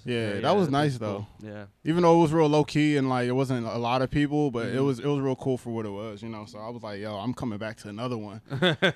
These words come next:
Speaker 1: it's funny 'cause I found out about it through China, which is funny 'cause, like, you know, I knew her from, from, uh, we went to college together, and I didn't really, like, hang with her like that, but, like,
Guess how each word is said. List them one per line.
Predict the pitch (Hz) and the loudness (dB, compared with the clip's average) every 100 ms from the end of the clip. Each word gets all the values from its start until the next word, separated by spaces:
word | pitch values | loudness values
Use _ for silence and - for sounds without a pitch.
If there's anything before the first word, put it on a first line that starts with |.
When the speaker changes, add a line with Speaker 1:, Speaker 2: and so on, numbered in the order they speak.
| - | 0
Speaker 1:
it's | 165 151 | -2 0
funny | 160 175 170 | 4 6 6
'cause | 151 139 | 4 0
I | 127 | 0
found | 123 151 156 | 0 0 4
out | 147 170 | 6 4
about | 147 135 131 | 4 2 2
it | 127 - | 0 0
through | 185 | -2
China, | - 143 131 120 117 98 | 0 -2 -2 -2 -6 -8
which | 127 | -8
is | 135 120 | -6 -6
funny | - 139 135 | -4 0 0
'cause, | 123 135 117 | 0 -2 -2
like, | 123 120 | -4 -2
you | 131 | -4
know, | 120 113 - | -4 -6 -4
I | 135 | 0
knew | 151 151 | 4 4
her | 139 139 139 | 4 2 2
from, | 135 139 127 120 - - | -2 -4 -4 -6 -8 -12
from, | - 123 | -6 -2
uh, | 117 117 113 110 107 - | 0 0 -2 -2 -6 -10
we | - 151 | -2 0
went | 135 | 0
to | 120 | 0
college | 139 147 131 | 0 0 -2
together, | 123 120 113 110 | -2 -4 -4 -4
and | 113 | -2
I | 135 | 0
didn't | 156 | 2
really, | 147 139 127 | 2 0 0
like, | 117 110 98 _ _ _ _ _ | -2 -4 -8 _ _ _ _ _
hang | - 160 | -2 2
with | 202 202 | 4 4
her | |
like | 202 202 190 | 2 0 0
that, | 196 175 165 | -2 -2 -4
but, | 147 | -2
like, | 131 127 120 - | 0 0 -2 -8